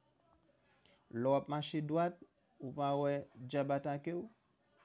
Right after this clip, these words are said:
men lè w ap mennen visal, ou pa gen twòp pèsekisyon.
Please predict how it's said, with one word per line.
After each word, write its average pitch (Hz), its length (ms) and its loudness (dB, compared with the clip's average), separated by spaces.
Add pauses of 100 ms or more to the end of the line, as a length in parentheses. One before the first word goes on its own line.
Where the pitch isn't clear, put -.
(1000)
men 123 200 -4
lè 135 60 2
w 139 80 4
ap 139 180 -4
mennen 147 360 -4
visal, 156 520 0 (1800)
ou 127 160 -10
pa 147 160 2
gen 156 200 -2
twòp 151 280 -4
pèsekisyon. 147 640 -6